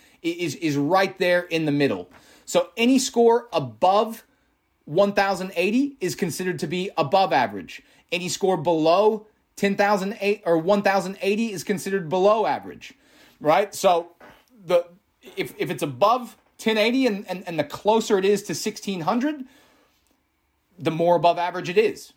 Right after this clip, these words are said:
right? Um, i-, if it's below, uh, one thousand eighty, and then it, it needs to be at least above,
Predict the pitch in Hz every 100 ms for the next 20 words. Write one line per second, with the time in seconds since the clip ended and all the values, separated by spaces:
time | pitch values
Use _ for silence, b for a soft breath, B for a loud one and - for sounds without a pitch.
0 | _ 131 160 202 - 151 147 147 151 -
1 | 170 175 160 135 131 160 170 196 226 226
2 | 220 b b b b 160 170 175 180 208
3 | 202 202 208 196 196 196 220 247 285 233
4 | _ _ _ 160 165 165 165 185 - -
5 | _ - 160 185 180 208 - 180 180 185
6 | 196 208 147 - 190 196 - 180 180 196
7 | 190 240 233 - 190 147 196 196 180 147